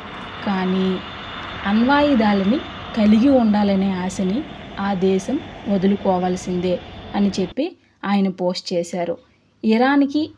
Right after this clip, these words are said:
ఇజ్రాయెల్కి మధ్య సయోధ్య కుదిర్చేందుకు నా సాయశక్తులా కృషి చేస్తానని ఆయన అన్నారు.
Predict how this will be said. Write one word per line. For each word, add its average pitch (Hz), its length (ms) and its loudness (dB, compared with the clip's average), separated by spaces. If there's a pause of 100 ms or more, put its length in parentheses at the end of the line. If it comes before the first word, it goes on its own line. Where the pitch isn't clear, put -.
ఇజ్రాయెల్కి 202 720 2
మధ్య 190 420 -2 (280)
సయోధ్య 226 580 6
కుదిర్చేందుకు 208 1120 0 (280)
నా 208 120 4
సాయశక్తులా 208 840 0
కృషి 190 300 -4 (100)
చేస్తానని 190 680 -4 (320)
ఆయన 196 260 2
అన్నారు. 185 460 -2